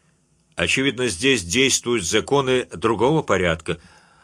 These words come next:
вроде тех, какие проявляются в химии и физике.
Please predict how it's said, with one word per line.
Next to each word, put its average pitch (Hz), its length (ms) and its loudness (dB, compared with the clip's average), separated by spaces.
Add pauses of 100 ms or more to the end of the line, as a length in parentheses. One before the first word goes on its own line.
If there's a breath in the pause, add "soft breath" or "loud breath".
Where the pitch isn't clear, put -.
(120 soft breath)
вроде 107 400 0
тех, - 400 -2 (800)
какие 147 480 0
проявляются 120 960 2
в - 60 -12
химии 127 640 0
и 95 180 -6
физике. 87 600 -6